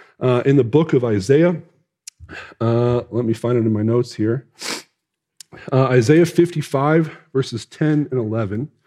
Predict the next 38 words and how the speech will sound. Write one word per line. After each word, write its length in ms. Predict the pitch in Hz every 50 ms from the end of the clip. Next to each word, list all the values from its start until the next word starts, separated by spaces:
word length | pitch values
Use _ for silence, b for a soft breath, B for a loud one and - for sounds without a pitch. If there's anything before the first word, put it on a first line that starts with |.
| _ _ _ _ _ _ _ - B B B B
It 80 | 151 131
says, 380 | - - 156 139 135 131 -
"For 180 | - - 135 139
as 280 | 139 143 143 143 139
the 100 | - 135
rain 560 | 120 113 131 139 170 190 202 208 208 208 202 180 - - -
and 140 | 175 165 151
the 40 |
snow 460 | 139 - - - 139 143 139 131 127 123
come 400 | 127 - - 127 135 143 143 123
down 300 | 127 123 127 127 123 113
from 140 | - 113
heaven 340 | 113 - 117 117 95 95 92
and 140 | 92 92 90
do 140 | 95 123 127
not 180 | 135 127 -
return 420 | - 107 104 - - 165 180 180 120
there, 160 | 104 101 104
but 100 | 98 -
water 260 | 92 104 107 104 104
the 120 | 92 98 110
earth, 340 | 123 117 113 113 - - _ b b b b b b b b -
making 280 | 120 131 147 135 160 151
it 100 | 127 110
bring 200 | 117 135 139 139
forth 360 | 131 - 135 131 131 135 -
and 100 | 110 104
sprout, 540 | - - - - 127 120 113 117 - - _ _ B B B B B B _
giving 240 | - 127 127 123 117
seed 360 | 113 - - - 185 196 165
to 40 | 156
the 80 | 143 135
sower 400 | - - - 139 139 139 139 131
and 140 | 123 113 104
bread 200 | 120 123 123 120
to 60 | 113
the 140 | 104 101 95
eater 380 | 131 127 98 98 107 131 135